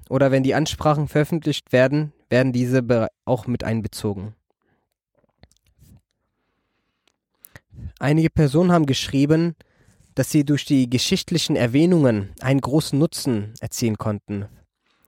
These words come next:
Ebenfalls, dass diese fehlenden Teile auch bei den Khutbats erwähnt werden sollten. Daher habe ich es für angemessen gehalten, diese Teile auch in einigen Freitagsansprachen anzusprechen.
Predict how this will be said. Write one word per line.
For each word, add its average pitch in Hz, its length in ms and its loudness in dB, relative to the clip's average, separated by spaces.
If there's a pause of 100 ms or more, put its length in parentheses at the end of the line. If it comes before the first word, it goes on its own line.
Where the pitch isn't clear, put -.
(120)
Ebenfalls, 160 520 2
dass 151 120 -2
diese 143 240 0
fehlenden 151 400 2
Teile 147 320 2
auch 131 120 0
bei 139 140 0
den 131 120 -2
Khutbats 123 460 -2
erwähnt 117 340 -2
werden 113 180 0
sollten. 104 460 -6 (880)
Daher 156 380 4
habe 165 160 0
ich - 80 -4
es - 440 -6 (120)
für - 240 -8
angemessen 147 500 0
gehalten, 127 540 0
diese 135 240 0
Teile 139 380 2
auch 156 180 0
in 139 140 -4
einigen 123 400 2
Freitagsansprachen 113 920 -4
anzusprechen. 107 800 -8